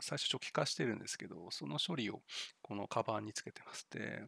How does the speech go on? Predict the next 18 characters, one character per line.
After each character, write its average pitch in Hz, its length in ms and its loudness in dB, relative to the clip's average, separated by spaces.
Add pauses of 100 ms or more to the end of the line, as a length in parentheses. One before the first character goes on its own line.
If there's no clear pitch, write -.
(140)
こ - 120 -2
れ 165 60 4
も 175 80 2
コ 156 140 0
ン 156 80 0
ポ 156 140 0
ー 151 40 4
ネ 147 120 4
ン 139 80 0
ト 143 120 -2
を 147 80 -2
作 - 220 -8
っ - 40 -6 (120)
て、 - 240 -2 (1040)
ジ - 160 0
ー - 240 4
エ - 20 4
フ 131 180 0